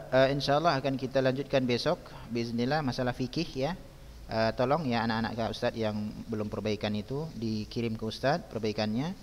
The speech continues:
Dan, uh, besok juga kita, Ustaz akan jelaskan teknis ulangan praktek di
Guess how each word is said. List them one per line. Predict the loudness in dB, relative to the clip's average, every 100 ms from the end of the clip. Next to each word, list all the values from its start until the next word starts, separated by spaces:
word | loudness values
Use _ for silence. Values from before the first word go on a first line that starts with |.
| -16 -20 -20 -20 -8
Dan, | -2 0 2 0
uh, | -2 -2 -4 -4
besok | -4 -2 -2
juga | -2 0 0 0 -4
kita, | -8 -2 0 -2 -4
Ustaz | -2 0
akan | 0 0
jelaskan | 0 0 0 -2 2
teknis | 0 0 -2 -2 -4
ulangan | 0 2 2 0
praktek | 0 -2 -2 -4
di | -2 -4 -4 -6